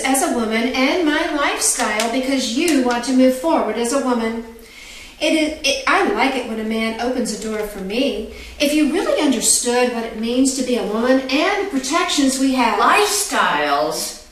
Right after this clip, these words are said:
Speaker 2: privileges, protections, those privileges and protections you speak of continue to be shackles for many. I'm not sure you really understand.
Speaker 1: Gloria,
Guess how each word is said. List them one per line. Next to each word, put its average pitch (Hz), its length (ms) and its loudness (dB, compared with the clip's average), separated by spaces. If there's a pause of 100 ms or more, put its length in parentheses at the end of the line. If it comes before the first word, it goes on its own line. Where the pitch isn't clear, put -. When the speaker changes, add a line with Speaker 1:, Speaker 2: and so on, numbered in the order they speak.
Speaker 2:
privileges, 349 920 -2
protections, - 1080 -2 (540)
those 554 240 2 (100)
privileges - 800 -2
and - 120 -14
protections 214 720 -6
you 190 60 -8
speak - 420 -6
of - 320 -6 (580)
continue 269 460 -2
to 277 100 -2
be 269 120 2
shackles - 800 -2
for 165 160 -14
many. 175 380 -8 (920)
I'm 320 400 -6
not 269 160 -4
sure 262 400 -4
you 240 280 -6
really 233 420 -4
understand. 226 1300 -6
Speaker 1:
Gloria, 214 800 -2